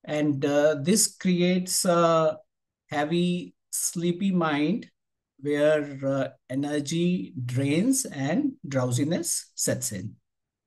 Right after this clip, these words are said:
Then comes restlessness and remorse. Restlessness is a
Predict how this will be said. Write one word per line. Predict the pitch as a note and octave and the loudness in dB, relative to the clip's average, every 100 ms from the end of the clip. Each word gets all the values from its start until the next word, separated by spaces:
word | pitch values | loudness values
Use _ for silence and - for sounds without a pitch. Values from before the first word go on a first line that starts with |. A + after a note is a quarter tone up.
| _ _ _ _ _ _ _ _ | _ _ _ _ _ _ _ _
Then | C3+ E3+ G#3 G#3+ F3+ | 0 4 4 2 4
comes | F3+ F#3 F#3 - - C#3+ | 4 6 4 0 -6 -4
restlessness | D#3+ - G3 G3 - F3+ G3 - | 0 2 2 0 2 2 2 0
and | D#3+ E3 C#4 - _ - | 2 4 2 0 _ -10
remorse. | C#3+ D3+ C#3 A#2 - - - _ _ _ _ _ _ _ _ _ _ - | -2 2 4 2 0 -6 -10 _ _ _ _ _ _ _ _ _ _ -2
Restlessness | F3 F#3 A3 A3 A#3 A3+ A3 - | 0 2 2 2 4 2 2 0
is | G#3 F#3 | -2 -2
a | G3 G3 F#3+ F#3 - | 0 0 2 0 -2